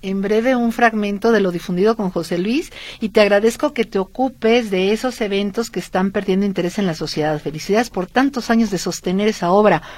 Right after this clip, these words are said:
No se me ha olvidado del auxilio. Ay, no, no. Mi chula preciosa, ya sé quién es usted. Muchísimas gracias, gracias. Todo camina lento, muy lento, paciencia. Ustedes no se preocupen, mi amor. Como les he dicho siempre, lo más importante en este mundo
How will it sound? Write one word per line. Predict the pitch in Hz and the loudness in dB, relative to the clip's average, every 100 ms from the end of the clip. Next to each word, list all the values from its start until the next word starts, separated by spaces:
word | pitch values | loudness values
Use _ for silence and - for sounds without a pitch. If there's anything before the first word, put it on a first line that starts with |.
| - 208 | -2 6
No | 226 | 6
se | 285 | 8
me | 254 | 6
ha | |
olvidado | 226 208 202 202 | 6 8 8 8
del | 190 | 6
auxilio. | 165 - 202 190 | 2 -2 0 2
Ay, | - 214 233 240 | 4 6 8 8
no, | 202 | 6
no. | 190 185 - - | 0 -2 -8 -2
Mi | 226 | 0
chula | - 240 240 | 6 8 8
preciosa, | 240 208 196 196 208 | 8 0 2 2 4
ya | 196 185 | 4 4
sé | 214 | 2
quién | 190 190 | 0 0
es | 185 190 | 0 -2
usted. | - 185 | -4 0
Muchísimas | 180 180 175 - - 208 233 220 180 175 | 2 0 -2 -4 -4 -4 0 0 0 -2
gracias, | 156 151 151 151 - | -4 -4 -8 -10 -6
gracias. | 170 170 160 - - - - - | -4 -4 -6 -14 -18 -20 -20 -2
Todo | 226 226 | 2 4
camina | 208 208 202 | 4 4 4
lento, | 202 240 226 | 4 4 4
muy | 208 | 4
lento, | 208 208 | 4 2
paciencia. | 190 175 202 190 196 | 0 -2 0 0 0
Ustedes | 220 - - 330 330 330 | -2 -4 2 4 6 6
no | 294 277 | 4 4
se | 285 262 | 4 4
preocupen, | 202 185 208 214 196 185 | 4 2 4 4 4 0
mi | |
amor. | 180 180 185 175 | -2 -2 -4 -4
Como | - 165 165 | -6 -4 -4
les | 156 190 | -2 -2
he | |
dicho | 190 190 175 | -2 -4 -8
siempre, | - 220 233 240 233 233 | -6 0 4 4 4 4
lo | 214 185 | 4 0
más | 202 226 262 247 | 2 2 2 -4
importante | 214 190 - 202 190 | -4 -6 -4 -4 -4
en | 185 | -6
este | 185 - | -6 -8
mundo | 175 202 233 302 | -8 -4 -4 -4